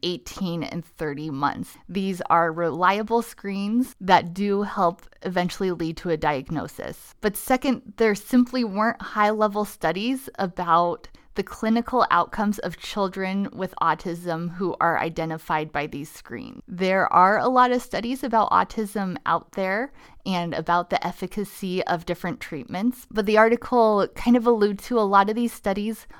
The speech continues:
are with children who have more severe autism, whereas the population that you're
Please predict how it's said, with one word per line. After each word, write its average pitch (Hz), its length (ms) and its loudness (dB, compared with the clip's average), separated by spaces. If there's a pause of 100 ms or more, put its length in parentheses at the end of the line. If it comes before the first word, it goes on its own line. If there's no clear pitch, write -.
(140)
are 208 140 6
with 202 220 -2
children 208 360 -2
who 208 140 -2
have 180 340 0
more 175 300 0
severe 170 680 -2
autism, 214 720 0 (280)
whereas 190 840 0
the 185 160 -4
population 196 960 -2
that 175 240 0
you're 180 500 -2